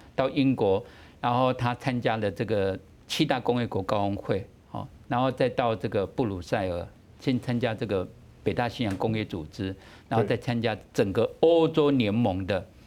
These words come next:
Speaker 1: 哦，这种的高峰会，然后再飞到这个日内瓦。
Speaker 2: 哦，真的很忙哦，很多事情要做哦。
Speaker 1: 对，所以在这个差不多一个礼拜里面，就是他有相当多的，然后他见了非常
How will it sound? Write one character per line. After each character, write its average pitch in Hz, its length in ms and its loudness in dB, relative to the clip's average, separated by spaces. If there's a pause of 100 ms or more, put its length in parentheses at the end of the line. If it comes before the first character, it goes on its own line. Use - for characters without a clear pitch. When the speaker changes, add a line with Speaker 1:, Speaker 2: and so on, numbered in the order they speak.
(420)
Speaker 1:
哦， 104 200 0
这 139 100 2
种 98 160 -2
的 98 80 -4
高 107 260 2
峰 104 120 0
会， 95 280 -4 (320)
然 117 100 2
后 127 60 4
再 135 180 2
飞 139 220 0
到 123 220 0
这 - 140 -4
个 101 160 0
日 127 240 0
内 117 180 2
瓦。 90 200 -2
Speaker 2:
哦， 104 60 -2
真 143 140 2
的 151 80 4
很 110 160 -2
忙 101 260 -2
哦， 113 160 2
很 113 120 2
多 131 140 6
事 151 140 4
情 117 160 2
要 143 140 6
做 120 160 4
哦。 - 0 -
Speaker 1:
对， - 0 -
所 202 80 6
以 175 100 4
在 180 240 4
这 170 160 -2
个 165 100 4
差 165 140 0
不 156 80 -4
多 165 80 2
一 151 120 0
个 143 100 2
礼 104 140 -2
拜 131 200 0
里 101 140 -2
面， 110 360 -2
就 156 120 -2
是 151 60 0
他 175 200 -2
有 120 140 0
相 156 320 -2
当 143 200 0
多 117 280 0
的， 87 180 -6 (800)
然 139 140 2
后 156 160 4
他 143 260 0
见 139 300 0
了 110 100 2
非 139 180 0
常 110 200 -2